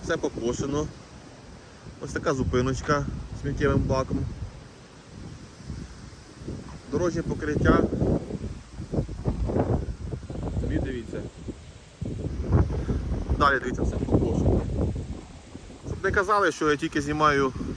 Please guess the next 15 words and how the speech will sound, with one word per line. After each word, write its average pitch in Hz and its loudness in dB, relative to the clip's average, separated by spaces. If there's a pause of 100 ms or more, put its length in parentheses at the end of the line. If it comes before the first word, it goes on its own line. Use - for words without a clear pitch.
все 156 4
погане, 156 4 (1900)
то 135 -2
ось 185 2
вам 160 2
приклад. 131 2 (800)
Село 156 -2
Барахти, 131 4
село 147 -2
Кодаки. 110 0 (1700)
Зараз 190 0
поїдемо 147 0
далі 120 6
по 107 -4
селу. 104 -4